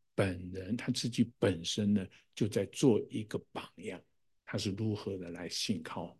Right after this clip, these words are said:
父神在过日子的。 岛是什么呢？<laughs> 二十三节最后那里说呢，门徒就大大的忧愁。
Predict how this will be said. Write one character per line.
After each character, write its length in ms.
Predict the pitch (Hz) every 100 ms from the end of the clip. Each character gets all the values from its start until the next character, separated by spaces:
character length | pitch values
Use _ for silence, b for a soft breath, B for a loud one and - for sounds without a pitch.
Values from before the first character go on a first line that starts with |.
| _
父 300 | - 165 120
神 300 | - 78 80 _ _
在 120 | -
过 220 | - 104
日 160 | 90 87
子 240 | - - -
的。 60 | - _ _ _ _ _ _ _ _ _ _ _ _ _ _ _ _ _ _ _ _ _ _ _ _ _ _ _ _ _ _ _ _ _ _ _ _ -
岛 260 | 104 -
是 240 | 87 - 175
什 220 | - 135
么 200 | 107 101
呢？ 200 | 98 104 - _ _ _
<laughs> 600 | - - - - - _
二 100 | 147
十 160 | 127 113
三 320 | - 117 120
节 220 | 120 92
最 260 | - - 117
后 320 | - 110 - b b b
那 160 | 123 107
里 120 | 101
说 220 | - 120
呢， 160 | 120 110
门 340 | 110 107 123
徒 220 | 117 113
就 220 | 104 123
大 440 | - - - - 120 -
大 280 | - 52 - -
的 80 | 110 110 127
忧 260 | 117 107 107 107 -
愁。 460 | - - - -